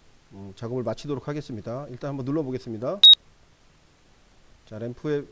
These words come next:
까-, 불 깜빡거리고요. 전진했죠. 자, 시작 버튼 한번 더 누르겠습니다. 자, 다음 단계로 넘어갔습니다.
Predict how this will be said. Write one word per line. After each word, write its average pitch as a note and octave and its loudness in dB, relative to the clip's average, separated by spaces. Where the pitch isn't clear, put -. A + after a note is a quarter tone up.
까-, C#3+ -2
불 C3 -4
깜빡거리고요. D#3 -2
전진했죠. D3 -4
자, C3 -12
시작 E3 -6
버튼 E3 -8
한번 D3 -6
더 B2 -4
누르겠습니다. C#3 4
자, A2 -12
다음 D3+ 0
단계로 D#3+ 0
넘어갔습니다. C3+ -2